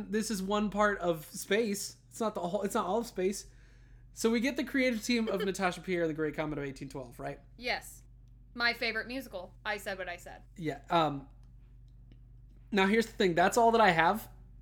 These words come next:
Speaker 2: is that it's them and they do it. <laughs>
Speaker 1: <laughs>
Speaker 2: Because, 'cause I don't write musicals. I don't know how to do it. But I think, I, I don't know. I,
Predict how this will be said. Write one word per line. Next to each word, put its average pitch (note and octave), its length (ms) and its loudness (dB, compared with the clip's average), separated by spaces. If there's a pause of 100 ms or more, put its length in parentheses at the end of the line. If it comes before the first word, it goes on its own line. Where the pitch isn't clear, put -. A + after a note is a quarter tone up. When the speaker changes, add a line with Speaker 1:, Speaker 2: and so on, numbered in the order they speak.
Speaker 2:
is E3+ 260 2
that D#3+ 260 4
it's E3+ 180 0
them E3+ 300 8
and E3 180 2
they F3 120 10
do A3+ 180 6
it. C4 280 0
<laughs> - 40 -12 (400)
Speaker 1:
<laughs> C4 760 8
Speaker 2:
Because, G3+ 560 6 (420)
'cause D4 160 -2
I D#4+ 80 10
don't G4+ 180 6
write D3+ 180 2
musicals. E3+ 360 0
I G#3 80 4
don't E4 100 2
know D#3+ 80 2
how D3 80 -2
to D3 60 -4
do D3+ 160 2
it. E3+ 180 2 (320)
But F#3+ 160 6
I D#4+ 200 8
think, G#3 400 6 (1300)
I, B3+ 280 10
I B3+ 100 6
don't F4+ 240 2
know. F4+ 360 8
I, B3 180 10